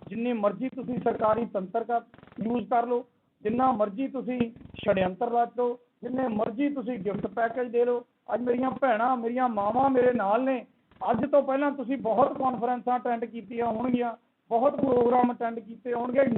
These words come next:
ਨਾਮਾਂਕਨ ਭਰਨ ਵੀ ਬਹੁਤ ਜਣੇ ਗਏ ਆ। ਜੇ ਇਹਨਾਂ ਦਾ ਐਡਾ ਹੀ ਸਿਸਟਮ ਹੋਵੇ, ਇਹ ਆਮ ਵੋਟਰ ਨੂੰ, ਆਮ ਨਾਗਰਿਕਾਂ ਨੂੰ ਨਾਲ ਕਿਉਂ ਨਹੀਂ ਲੈ ਕੇ ਜਾਂਦੇ? ਇਹਨਾਂ ਨੂੰ ਕਾਹਦੇ ਲਈ ਬਾਹੂਬਲੀ ਨਾਲ ਲਿਜਾਣੇ ਪੈਂਦੇ ਨੇ?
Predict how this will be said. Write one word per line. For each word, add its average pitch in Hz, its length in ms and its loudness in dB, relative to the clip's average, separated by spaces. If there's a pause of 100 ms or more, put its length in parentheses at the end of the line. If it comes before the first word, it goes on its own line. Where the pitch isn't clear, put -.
ਨਾਮਾਂਕਨ 247 520 0
ਭਰਨ 277 260 2
ਵੀ 269 120 -4
ਬਹੁਤ 277 240 4
ਜਣੇ 262 220 -4
ਗਏ 220 240 -6
ਆ। 196 100 -12 (640)
ਜੇ 254 80 0
ਇਹਨਾਂ 311 300 6
ਦਾ 339 80 6 (180)
ਐਡਾ 247 260 4
ਹੀ 330 80 4
ਸਿਸਟਮ 277 440 4
ਹੋਵੇ, 262 260 2 (180)
ਇਹ 277 160 0 (120)
ਆਮ 285 280 2
ਵੋਟਰ 262 400 4
ਨੂੰ, 285 220 2
ਆਮ 262 320 2 (160)
ਨਾਗਰਿਕਾਂ 269 680 2
ਨੂੰ 285 120 2
ਨਾਲ 254 240 4
ਕਿਉਂ 240 240 -4
ਨਹੀਂ 240 120 -4
ਲੈ 240 100 4
ਕੇ 226 160 0
ਜਾਂਦੇ? 226 380 6 (360)
ਇਹਨਾਂ 277 180 2
ਨੂੰ 269 100 2
ਕਾਹਦੇ 311 400 4
ਲਈ 294 140 4
ਬਾਹੂਬਲੀ 233 640 2
ਨਾਲ 220 260 -2
ਲਿਜਾਣੇ 214 320 0
ਪੈਂਦੇ 190 360 -2
ਨੇ? 277 220 4